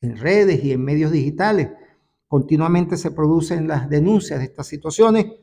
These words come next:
sin que haya una respuesta institucional frente al hecho. Por eso mismo es que nosotros insistimos en que es necesario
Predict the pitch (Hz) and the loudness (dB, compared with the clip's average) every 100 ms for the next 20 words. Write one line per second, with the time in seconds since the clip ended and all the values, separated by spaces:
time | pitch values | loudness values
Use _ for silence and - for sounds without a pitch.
0 | _ - - 175 147 156 165 185 - - | _ -16 -6 -6 -4 -4 -2 -4 -8 -6
1 | 202 214 196 170 - 170 165 190 180 - | -2 -2 -4 -8 -6 -6 -6 -8 -10 -12
2 | _ 160 151 151 143 147 127 139 156 156 | _ -6 -4 -6 -10 -12 -6 -4 -6 -8
3 | - _ - 127 - 117 131 - _ _ | -20 _ -6 -4 -4 -8 -10 -14 _ _
4 | _ 208 226 233 240 240 208 214 214 202 | _ 4 4 4 4 4 4 2 -2 -2
5 | 202 202 208 202 190 196 - 196 185 180 | -2 -4 0 0 0 -4 2 4 4 -2
6 | - - _ _ _ _ 165 165 165 160 | -12 -20 _ _ _ _ 0 2 4 4
7 | 156 156 160 190 202 - 196 196 214 | 4 2 2 0 -4 -4 -2 0 0